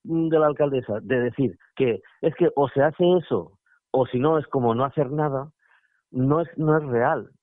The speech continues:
porque no puede ser, o s-, porque si se hace algo, que es lo que quieren hacer, que es ponerlas a la venta, el fin último, que es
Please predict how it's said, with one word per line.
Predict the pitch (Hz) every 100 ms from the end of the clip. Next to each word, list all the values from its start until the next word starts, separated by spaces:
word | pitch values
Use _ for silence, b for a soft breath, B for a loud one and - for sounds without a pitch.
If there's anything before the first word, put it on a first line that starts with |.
| _ _
porque | - - 123 107 -
no | - 131
puede | 131 170
ser, | 165 -
o | 123
s-, | - -
porque | 123 123
si | 143
se | 127 147
hace | 160 185
algo, | 180 170 101
que | 101
es | 113
lo |
que | 135
quieren | 135 147 139
hacer, | 135 151 156 -
que |
es | 113 110 120 113
ponerlas | 113 120 120
a | 120
la |
venta, | 120 135 127 135 b b b b b b
el | 123 120
fin | - 170 139 85 - _ _ _ _ _
último, | 151 180 170 117 92
que | - 113 135
es | 127